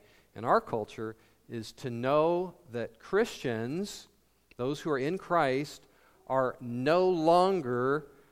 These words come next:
identified by their past sins, nor are they to continue living in them. So I'm gonna get very practical here, which I think it would be,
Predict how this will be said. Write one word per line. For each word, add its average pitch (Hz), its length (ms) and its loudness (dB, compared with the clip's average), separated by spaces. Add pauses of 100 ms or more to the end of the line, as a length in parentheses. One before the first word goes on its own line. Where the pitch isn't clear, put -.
(200)
identified 131 1120 0
by 123 300 0
their 127 260 -2
past - 760 -6
sins, 131 1000 -2 (840)
nor 165 500 4
are 147 160 2
they 135 220 0 (240)
to 139 120 -10
continue 131 760 -8
living 113 600 -10
in 117 280 -10
them. 98 220 -14 (2250)
So 147 460 4
I'm 139 100 -4
gonna 147 140 -2
get 135 160 0
very 147 320 4
practical 160 640 -2
here, 143 300 -2
which 127 220 -8
I 117 80 -4
think 139 540 -6
it 123 220 -6
would 117 240 -10
be, 113 340 -6